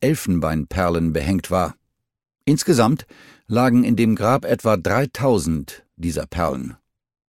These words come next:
Auf dem Kopf trug der Mann eine mit Fuchszähnen geschmückte Mütze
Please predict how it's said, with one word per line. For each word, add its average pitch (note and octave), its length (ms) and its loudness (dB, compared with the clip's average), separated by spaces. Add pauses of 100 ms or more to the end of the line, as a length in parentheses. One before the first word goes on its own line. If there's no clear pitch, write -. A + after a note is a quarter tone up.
(180)
Auf - 120 -10
dem F2+ 160 -2
Kopf - 300 0
trug C3 160 -2
der B2 140 2
Mann A#2 260 4
eine G#2+ 280 0
mit G2 160 0
Fuchszähnen A2 800 -2
geschmückte F#2+ 420 -2
Mütze A2 440 0